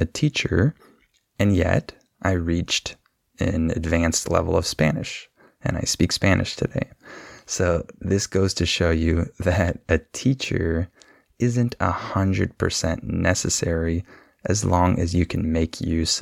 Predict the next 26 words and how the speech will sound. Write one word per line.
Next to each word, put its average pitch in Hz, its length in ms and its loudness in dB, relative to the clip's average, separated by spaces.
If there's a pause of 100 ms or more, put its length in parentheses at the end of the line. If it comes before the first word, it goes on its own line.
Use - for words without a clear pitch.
(100)
of 82 120 0
other 80 280 2
resources, - 920 -4 (440)
okay? 95 360 0 (680)
And 87 400 4 (220)
one 95 340 2
other 95 400 2
negative 90 520 2
thing 85 480 0
I 90 100 -4
want 87 200 2
to 87 60 2
mention 85 540 2 (440)
is 92 140 0
that 98 180 2
sometimes 127 640 0 (100)
teachers 101 640 0 (500)
can 101 260 2
actually 98 480 0
make 87 540 -2
<laughs> - 0 -
your 87 340 0
language 85 480 0
learning 87 340 0
process - 760 -2 (360)
worse - 680 0